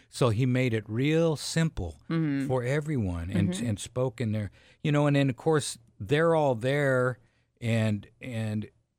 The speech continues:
Speaker 1: they, they know that he, he was healing. They know that he was, he had given life to the dying and health to those who,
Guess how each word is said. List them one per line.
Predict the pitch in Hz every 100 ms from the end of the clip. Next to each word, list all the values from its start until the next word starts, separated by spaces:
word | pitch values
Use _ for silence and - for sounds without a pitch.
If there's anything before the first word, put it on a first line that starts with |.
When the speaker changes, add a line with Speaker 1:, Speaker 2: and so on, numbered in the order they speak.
| _ _ -
Speaker 1:
they, | 120 123 120
they | 107 127 123
know | 120 131 151 151
that | 127 120 113
he, | 113 120 -
he | - 117
was | 104 95
healing. | - 113 120 117 117 110
They | 104
know | 104 117 127
that | 117 107
he | 113
was, | 110 92 - - _
he | - 117
had | 104 87
given | 117 107 104
life | 104 113 113 -
to | 98
the | 95
dying | 104 104 104 104 104 - _ _ _
and | 107 98
health | 110 117 - -
to | 107
those | 107 110 110 -
who, | 104 101